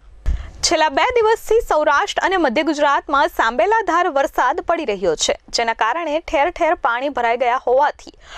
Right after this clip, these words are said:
વાહન વ્યવહારને સૌથી મોટી અસર પહોંચી છે. ગુજરાત એસ ટી વિભાગ દ્વારા જે જગ્યા પર પાણી ભરાયા છે, તે વિસ્તારની બસોને બંધ કરી દેવામાં આવી છે. મધ્ય ગુજરાત અને સૌરાષ્ટ્રના ઓગણીસ જેટલા રૂટ પર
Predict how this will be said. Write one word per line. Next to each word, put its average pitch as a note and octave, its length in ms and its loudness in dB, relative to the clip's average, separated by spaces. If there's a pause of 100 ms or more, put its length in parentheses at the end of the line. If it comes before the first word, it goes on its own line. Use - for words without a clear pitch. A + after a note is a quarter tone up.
(180)
વાહન E4+ 320 2
વ્યવહારને G4+ 580 0
સૌથી G4+ 420 0
મોટી F#4 340 0
અસર D4+ 280 0
પહોંચી A3 380 -4
છે. - 220 -4 (280)
ગુજરાત C4+ 420 0
એસ A3+ 220 0
ટી D#4 80 -2
વિભાગ C4+ 400 0
દ્વારા A#3 400 0
જે A#3 200 -2
જગ્યા A3+ 360 -2
પર C4 200 -2
પાણી A3+ 340 -4
ભરાયા A#3 440 0
છે, - 280 -4 (400)
તે F4 100 2
વિસ્તારની F#4+ 720 0
બસોને E4 560 0
બંધ D#4+ 280 0
કરી D#4 260 -2
દેવામાં C#4 360 2
આવી F3+ 160 -4
છે. - 240 -6 (160)
મધ્ય A3+ 240 0
ગુજરાત A3+ 440 -2
અને C#4+ 220 -2
સૌરાષ્ટ્રના C4 800 0
ઓગણીસ C4 460 -2
જેટલા C#4 240 0
રૂટ C#4 320 -2
પર - 220 -2